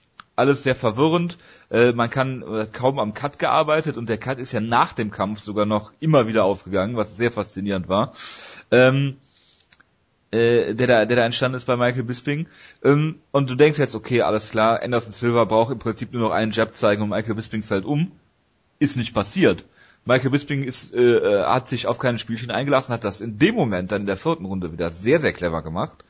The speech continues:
Ähm, ist, äh, immer wieder in Bewegung geblieben, hat, hat seine, seine, äh, Fußarbeit weiter, weiter durchgezogen, äh, den Gameplan gezeigt, den man hatte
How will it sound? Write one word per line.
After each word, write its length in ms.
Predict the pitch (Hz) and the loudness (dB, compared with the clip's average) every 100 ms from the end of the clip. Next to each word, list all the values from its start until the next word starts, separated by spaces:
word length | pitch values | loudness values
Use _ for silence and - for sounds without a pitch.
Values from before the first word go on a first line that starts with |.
| - - - - - | -20 -20 -20 -16 2
Ähm, 440 | 131 127 120 120 - | 6 8 6 0 -6
ist, 260 | 113 - - | -8 -8 -8
äh, 300 | - 80 85 | -6 -4 -4
immer 260 | 123 110 | 0 0
wieder 200 | 113 110 | 2 0
in 100 | 92 | 0
Bewegung 340 | 101 143 165 156 | -2 0 0 -2
geblieben, 460 | 143 139 143 135 | -6 -4 -4 0
hat, 240 | 113 110 110 | -2 -2 -8
hat 160 | 107 | -6
seine, 320 | 107 101 101 | -2 0 0
seine, 800 | 95 98 98 92 73 101 95 69 | -2 -2 0 -2 -2 -4 -4 -6
äh, 40 | 82 | -8
Fußarbeit 640 | - 175 - 135 127 123 | -8 -2 0 2 2 4
weiter, 420 | 120 120 120 110 113 - - - | 4 4 4 2 0 -20 -12 0
weiter 260 | 117 120 | 2 4
durchgezogen, 800 | 113 120 123 - 120 110 107 113 - - _ | 2 0 -4 -4 -2 0 -2 -8 -16 -20 _
äh, 120 | 107 | 0
den 160 | 107 110 | 2 2
Gameplan 480 | 135 175 180 170 160 | 4 4 2 -2 -2
gezeigt, 480 | 147 - 127 127 127 | -6 -2 0 0 -4
den 120 | 123 | -4
man 180 | 117 113 | -4 -2
hatte 400 | 113 - 110 | -4 0 0